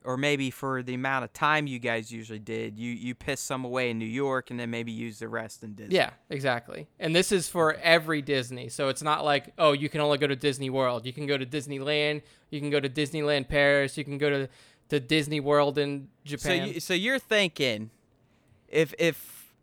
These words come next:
Speaker 1: let, let's say I'm pricing out my trip there to stay in the hotel for a week, whatever, and it's gonna cost me ten thousand dollars, I'm almost better off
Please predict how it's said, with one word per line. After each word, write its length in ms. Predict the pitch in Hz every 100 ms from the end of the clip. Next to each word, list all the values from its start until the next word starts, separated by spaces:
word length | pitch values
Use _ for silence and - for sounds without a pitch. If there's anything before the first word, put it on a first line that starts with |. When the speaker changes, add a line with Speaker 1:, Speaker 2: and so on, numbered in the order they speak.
| _ _ _
Speaker 1:
let, 280 | 180 196 175
let's 240 | 202 208
say 720 | - 196 180 170 160 160 151
I'm 160 | 135 143
pricing 500 | - 160 156 - 147
out 240 | 143 139
my 100 | 135
trip 360 | 131 - 147 -
there 180 | 143 131
to 60 |
stay 280 | 120 - 139
in 60 | 135
the 80 | 135
hotel 1160 | 135 131 - 131 127 123 123 123 120 120 120 113
for 200 | - 110
a 80 | 104
week, 420 | 123 143 139 -
whatever, 380 | 131 127 123 123
and 60 |
it's 80 | 113
gonna 160 | 139 123
cost 440 | - 131 120 -
me 140 | 127 113
ten 300 | - 131 123
thousand 380 | 127 123 113
dollars, 420 | 110 117 117 104 -
I'm 220 | 139 170
almost 340 | 185 156 -
better 320 | 147 139 131 123
off 480 | 127 110 104 -